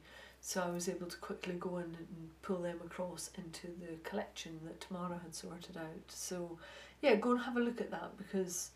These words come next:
it attributes them to the different people have, that have loaded them into the collection. So if you go into it, you'll see the type of garment design that I'm interested in compared to the type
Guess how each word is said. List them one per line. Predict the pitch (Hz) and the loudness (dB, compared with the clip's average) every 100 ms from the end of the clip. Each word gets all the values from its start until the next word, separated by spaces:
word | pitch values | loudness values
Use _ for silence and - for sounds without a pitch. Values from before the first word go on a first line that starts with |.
| - - - - | -16 -20 -18 6
it | 202 208 | 8 8
attributes | 202 220 214 208 - - | 8 10 10 8 4 4
them | 196 190 | 4 4
to | 202 | 2
the | 190 | 4
different | 196 196 202 185 | 4 4 0 -2
people | - 196 - 185 180 | -2 -2 0 -2 0
have, | 185 175 - - 196 | 0 -2 -6 -14 -6
that | - 175 | -2 -2
have | 180 | 4
loaded | 202 190 190 - | 6 6 4 -2
them | 185 180 | -4 -2
into | 180 - | -4 -6
the | 190 | -6
collection. | 180 190 185 - 175 170 | -2 -2 -4 -8 -10 -8
So | 165 185 175 170 - - - - 196 | -6 -2 -2 -4 -10 -18 -20 -12 -8
if | - | 4
you | 202 | 6
go | 190 202 | 10 10
into | 208 208 - | 10 8 2
it, | 175 180 185 - - - - - - | 2 2 0 -6 -16 -20 -20 -12 2
you'll | 190 | 4
see | 180 - 208 196 180 - - - 202 | 4 4 6 6 4 -4 -14 -10 0
the | 208 | 2
type | 202 196 185 | 4 2 2
of | 180 175 | -2 2
garment | 190 180 180 175 | 4 4 2 -2
design | 180 190 175 175 | -4 -2 -2 -2
that | - | 0
I'm | 190 190 | 4 4
interested | 190 175 180 175 - 175 | 4 0 -2 -2 -4 -2
in | 175 175 | -2 -2
compared | 170 180 180 175 | -4 -6 -2 -2
to | 175 | -2
the | 180 175 | -6 -4
type | 180 180 | -4 -6